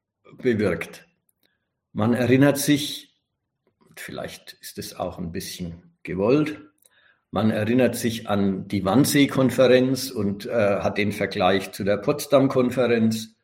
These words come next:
und, äh, kriegt mit dem, mit der Perspektive von wirklich Deportationen von einer größeren Zahl von Menschen. Man merkt ja auch die, die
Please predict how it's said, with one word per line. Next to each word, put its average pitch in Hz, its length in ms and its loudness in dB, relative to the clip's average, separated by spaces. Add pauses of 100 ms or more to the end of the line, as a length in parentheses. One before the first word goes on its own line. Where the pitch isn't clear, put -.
(760)
und, 95 440 -2
äh, 101 600 -4 (460)
kriegt - 480 -2
mit 120 200 0
dem, 104 500 0 (840)
mit 113 180 0
der 113 100 6
Perspektive 131 840 2
von 107 280 0
wirklich 131 320 0
Deportationen 123 1120 2
von 117 500 -4 (920)
einer 92 220 -2
größeren 120 440 4
Zahl 123 380 6
von 131 240 2
Menschen. 123 580 -2 (920)
Man 90 200 -12
merkt 95 300 -4
ja 104 200 2
auch 101 180 -4
die, 87 180 -16
die - 280 -16